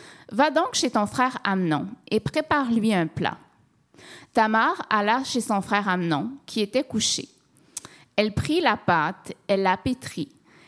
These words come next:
prépara des gâteaux devant lui et les fait cu-, et les fit cuire. Elle prit ensuite la poêle et les déposa devant lui. Mais Amnon refusa de manger.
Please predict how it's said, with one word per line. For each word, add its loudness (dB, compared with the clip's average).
prépara 0
des 0
gâteaux 0
devant 0
lui -2
et 0
les 2
fait -4
cu-, -12
et 0
les 0
fit -6
cuire. -8
Elle 2
prit 2
ensuite 0
la 2
poêle -2
et 2
les 0
déposa 0
devant 0
lui. -6
Mais 4
Amnon 2
refusa 0
de 0
manger. -2